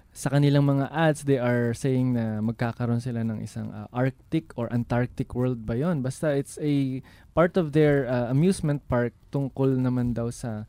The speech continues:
sa marine mammals, ah, o, o marine wildlife na matatagpuan mo sa malalamig na bahagi. In fact, ngayon po meron na nga silang, ano, eh,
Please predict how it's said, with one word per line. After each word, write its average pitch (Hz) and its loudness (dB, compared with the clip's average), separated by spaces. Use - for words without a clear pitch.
sa 113 -2
marine 139 2
mammals, 123 0
ah, 117 -8
o, 127 4
o 123 -2
marine 139 2
wildlife 127 0
na 127 -2
matatagpuan 127 -2
mo 113 -6
sa 113 -8
malalamig 123 0
na 104 -4
bahagi. 101 -8
In 190 2
fact, 214 0
ngayon 208 0
po 208 -2
meron 170 0
na 165 -2
nga 151 -4
silang, 135 -6
ano, 117 -4
eh, 95 -10